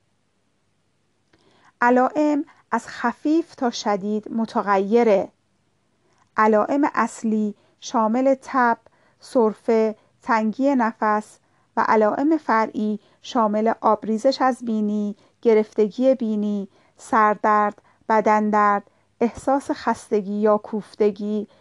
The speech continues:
اسهال، تهوع و استفراغه. البته اکثر مواقع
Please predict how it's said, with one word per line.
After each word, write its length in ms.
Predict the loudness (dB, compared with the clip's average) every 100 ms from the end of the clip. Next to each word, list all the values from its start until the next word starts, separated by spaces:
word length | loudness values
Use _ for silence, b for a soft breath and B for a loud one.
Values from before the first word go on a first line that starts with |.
| b b -2
اسهال، 680 | -2 -4 -6 0 4 4 0 b b b
تهوع 640 | -4 -2 0 -2 0 0 0
و 20 |
استفراغه. 1000 | -2 -2 -4 -4 0 2 2 2 0 -2 _ _ _ _ _ _ _ _ _ _ _ _ b b b b
البته 600 | 2 2 0 2 2 2 b b b
اکثر 560 | -4 -4 0 2 4
مواقع 640 | 2 2 2 0 0 0